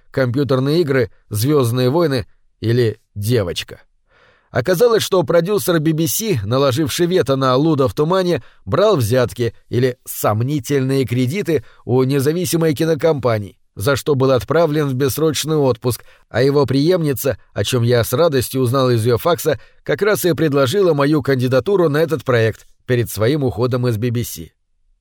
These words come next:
Я подумывал было вернуть чёрного кота обратно в подвал,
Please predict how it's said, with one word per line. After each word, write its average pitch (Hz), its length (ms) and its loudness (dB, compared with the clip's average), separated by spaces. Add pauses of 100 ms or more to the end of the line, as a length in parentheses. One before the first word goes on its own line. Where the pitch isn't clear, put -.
(160)
Я 147 280 0
подумывал 156 640 2
было 160 300 4
вернуть 151 460 0
чёрного 156 440 0
кота 151 340 0
обратно 156 420 2
в 123 80 -10
подвал, 147 500 -2